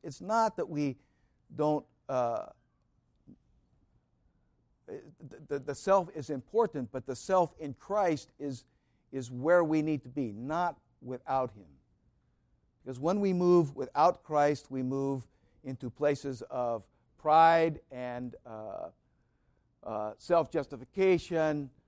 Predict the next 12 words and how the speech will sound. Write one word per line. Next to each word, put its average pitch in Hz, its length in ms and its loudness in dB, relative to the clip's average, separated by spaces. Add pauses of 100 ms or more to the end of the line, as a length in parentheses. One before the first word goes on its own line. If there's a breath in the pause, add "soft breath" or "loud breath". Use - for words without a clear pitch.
(140)
self-indulgence, 156 1040 0
all 160 260 2
those 151 260 0
selves 120 540 0
get 127 220 -4
involved. 131 680 -2
But 107 140 -10
when 127 180 -8
we 127 100 -6
move 147 360 -2
to 151 80 -10
Christ, 156 560 2